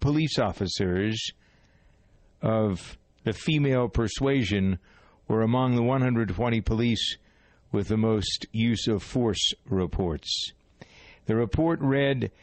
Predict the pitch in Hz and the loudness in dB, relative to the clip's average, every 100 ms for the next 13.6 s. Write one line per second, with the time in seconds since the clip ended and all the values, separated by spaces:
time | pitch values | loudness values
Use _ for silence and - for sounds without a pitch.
0 | - _ - 107 - 170 165 165 143 - | -20 _ 0 0 2 0 0 -2 -2 -2
1 | 117 - 127 143 170 147 123 120 135 135 | -4 0 0 2 0 0 0 0 0 -2
2 | 117 139 127 120 113 117 123 120 - 113 | 0 -2 0 0 2 2 2 0 0 2
3 | 110 127 139 117 107 101 113 113 - 107 | 2 0 0 0 0 2 2 0 0 0
4 | 120 113 95 - 147 120 - - - - | 2 0 -4 0 2 0 -2 -12 -20 -20
5 | - - 101 101 101 87 85 - 85 123 | -20 -4 0 2 2 0 -4 -4 -2 0
6 | 143 131 113 110 110 107 87 110 95 117 | 2 0 0 -2 0 -2 0 -2 0 0
7 | 131 131 113 - 120 104 95 - - - | 0 0 -2 -2 0 0 0 -4 -16 -20
8 | - - - 110 113 - 143 135 127 123 | -20 -8 0 0 0 0 2 2 2 0
9 | 90 101 98 107 131 - - 143 123 131 | -2 -2 0 2 0 -2 -2 0 0 0
10 | 117 110 - - - - - 156 139 117 | 2 0 -2 -16 -20 -6 0 2 2 2
11 | 95 95 110 104 101 - 131 127 110 - | 2 0 0 0 -2 0 0 2 0 0
12 | 147 - 117 104 - 98 135 123 120 143 | 0 0 -2 0 -4 -2 0 2 2 0
13 | - 127 131 131 107 113 | -2 0 0 0 0 0